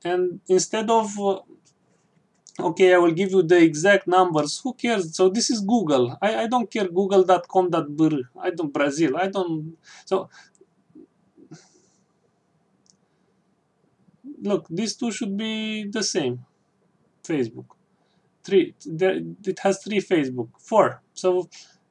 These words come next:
just give me one with Facebook. It's much more relevant than give me all these pies. I, okay. So Macintosh. Okay, perhaps they group this, but I would prefer to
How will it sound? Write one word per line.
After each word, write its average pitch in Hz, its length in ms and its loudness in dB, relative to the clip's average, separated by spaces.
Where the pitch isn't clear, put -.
just 233 240 -4
give 247 160 0
me 240 80 0
one 220 220 2
with 160 120 0
Facebook. 143 480 0
It's 160 140 -2
much 220 180 2
more 196 200 4
relevant 190 440 2
than 165 320 -2
give 190 160 0
me 180 240 2
all 170 180 0
these 160 180 -4
pies. 123 360 0
I, 156 180 -2
okay. - 260 -12
So 170 320 -2
Macintosh. 131 840 -2
Okay, 202 340 0
perhaps 190 340 -2
they 190 200 6
group 170 460 -2
this, 147 140 -2
but 170 260 -4
I 196 60 0
would 196 100 0
prefer 233 280 -4
to 254 200 -10